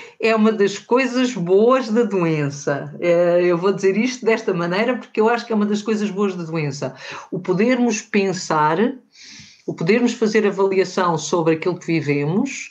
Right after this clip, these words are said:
porque nós não somos eternos, nós vamos embora, percebes? Nós, mais dia, menos dia, não estamos aqui. Nós é que queremos durar o mais tempo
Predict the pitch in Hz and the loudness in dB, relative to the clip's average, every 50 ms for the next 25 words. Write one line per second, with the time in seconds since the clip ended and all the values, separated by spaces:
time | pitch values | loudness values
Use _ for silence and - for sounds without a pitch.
0 | - - - - - - - - 523 440 440 466 466 - 415 403 - - 302 254 | -16 -18 -18 -18 -14 -4 0 2 4 6 6 6 6 6 2 0 0 0 0 0
1 | 220 208 - 156 - - 170 175 202 208 202 160 165 160 165 185 180 175 156 - | 0 0 -2 -4 -4 -2 -2 -2 -2 -2 -4 -6 -6 -4 -4 -2 -2 -2 -2 -2
2 | 147 127 127 123 127 117 123 127 127 147 175 202 185 151 131 131 - - _ _ | -2 -4 -2 -2 -2 -4 -2 -2 0 0 0 0 0 -2 -4 -6 -8 -14 _ _
3 | _ _ _ _ - - - 269 254 190 147 139 - - 180 196 233 233 - - | _ _ _ _ -14 -6 -2 0 0 0 0 -2 -6 -4 -2 -2 -2 -2 -2 -4
4 | 147 143 135 131 113 - 131 123 123 131 131 131 139 131 131 135 143 147 143 143 | -4 -2 -2 -4 -4 -4 -4 -4 -4 -4 -4 -4 -4 -6 -6 -4 -2 -2 -2 -2
5 | 147 147 - 156 156 147 160 165 160 - 269 254 262 277 262 - - - - - | -2 -4 -4 -4 -4 -2 -2 -4 -2 -2 -2 0 -2 -2 -6 -10 -16 -18 -18 -18
6 | - - - - - 131 127 - 151 147 143 - - - 175 196 202 208 208 208 | -18 -20 -18 -10 -6 -4 -4 -2 -2 -2 -4 -4 -4 -2 0 2 2 2 0 0
7 | 190 180 214 220 226 233 247 254 254 240 247 254 254 277 320 320 - - - - | 0 0 2 4 4 4 2 2 2 2 4 2 2 2 -2 -4 -6 -10 -12 -8
8 | - 254 269 320 - | -6 -4 -4 -6 -6